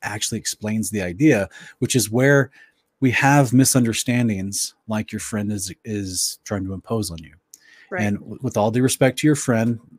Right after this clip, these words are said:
Speaker 1: you know, um, may, may the Father bless her and keep her. But we see tons of examples in the Old Testament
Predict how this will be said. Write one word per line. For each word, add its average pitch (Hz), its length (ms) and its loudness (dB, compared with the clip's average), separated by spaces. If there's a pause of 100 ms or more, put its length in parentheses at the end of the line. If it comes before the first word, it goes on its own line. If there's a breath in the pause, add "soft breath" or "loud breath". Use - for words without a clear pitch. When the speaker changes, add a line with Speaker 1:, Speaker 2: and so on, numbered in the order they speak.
(220)
Speaker 1:
you 107 120 -4
know, 98 220 -6 (260)
um, 98 340 -6 (440)
may, 107 260 -2
may 104 100 -4
the 104 80 -4
Father 101 460 -2 (140)
bless 101 240 -2
her 139 100 2
and 120 100 0
keep - 240 4
her. 92 220 -8 (480 loud breath)
But 117 260 4 (640)
we 139 180 4
see 151 220 2
tons 190 440 0
of 131 100 2
examples 95 540 -4
in 101 60 -6
the 101 120 -2
Old 131 140 -4
Testament 90 460 -6